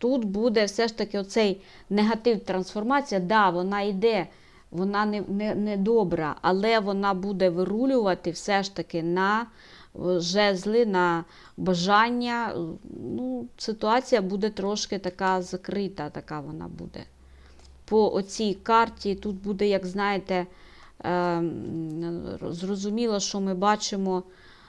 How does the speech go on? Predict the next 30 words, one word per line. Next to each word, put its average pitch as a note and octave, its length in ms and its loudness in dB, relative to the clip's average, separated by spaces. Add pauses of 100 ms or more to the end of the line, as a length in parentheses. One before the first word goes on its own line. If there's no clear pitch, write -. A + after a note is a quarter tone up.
(260)
е, E3+ 520 0 (1040)
верніше, G3 520 -2
ми G3 120 0
якусь G3 280 -2
ситуацію F#3+ 480 -2
не F#3 60 -2
будемо F#3 360 -2
бачити. F3 600 -2 (600)
От E3 200 -8
тому F#3 280 0
воно F#3 260 0
все F#3 280 0
це F3 260 -4
так E3+ 300 -4
получається. D#3+ 840 -4
Ну, A#3+ 140 -6
щось - 240 -6
вони B3 220 -4
кинуть F3+ 380 -2
таке, D3 260 -10
щось - 240 -12
воно F3 220 -4
буде E3+ 280 -4
летіть, E3 360 -6
що F3 120 -6
ми E3+ 120 -2
не E3+ 120 -2
будемо E3+ 380 -4
бачити, A#3 420 -4
але F#3+ 280 -4